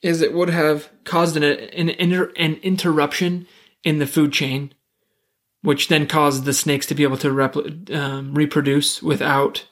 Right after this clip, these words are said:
having, uh, a natural predator to keep their numbers down. So now, not only are they just there, but there's a lot more of them. And this took generations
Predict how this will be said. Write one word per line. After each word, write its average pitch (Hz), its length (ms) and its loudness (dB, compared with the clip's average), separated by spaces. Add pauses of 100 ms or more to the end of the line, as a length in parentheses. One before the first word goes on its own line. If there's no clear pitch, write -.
(560)
having, 135 520 2
uh, 135 240 -2
a 147 60 -2
natural 139 300 0
predator 143 460 0
to 139 400 -4
keep - 260 0
their 139 360 -4
numbers 139 400 -2
down. 131 340 -6 (640)
So - 160 0
now, 147 400 2 (480)
not 170 160 0
only 165 240 4
are 147 80 4
they 135 180 4
just 135 280 -2
there, 131 500 2
but 135 100 -6
there's 131 540 -4 (560)
a 156 60 -2
lot 143 380 2
more 143 260 -2
of 135 140 -2
them. 135 300 -6 (1120)
And 165 180 0
this 196 140 2
took 147 420 -2 (340)
generations 165 1600 0